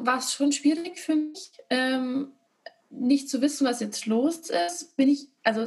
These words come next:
ganz oft war auch dieser Punkt, bin ich umsonst in der Therapie? Also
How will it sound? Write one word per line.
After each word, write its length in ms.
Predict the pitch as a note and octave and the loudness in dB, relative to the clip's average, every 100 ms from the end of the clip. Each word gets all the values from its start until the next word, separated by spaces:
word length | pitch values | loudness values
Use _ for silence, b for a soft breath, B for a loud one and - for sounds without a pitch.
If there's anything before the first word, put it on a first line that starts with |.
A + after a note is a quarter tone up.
| - | -2
ganz 200 | A#3+ D4 | -2 0
oft 240 | B3+ - | -4 0
war 140 | A3+ A#3 | 2 2
auch 100 | - | -2
dieser 340 | A3 A3 A3 | -2 0 0
Punkt, 340 | - B3 B3+ | 0 -2 0
bin 120 | - A#3+ | 0 0
ich 120 | A3 | 2
umsonst 560 | G#3+ G3+ G#3 D#4 - | 2 4 2 0 -2
in 80 | D4+ | 0
der 80 | D#4 | 0
Therapie? 420 | D4+ D4 C#4+ C#4+ | 2 0 0 2
Also 180 | B3+ G#3+ | 0 0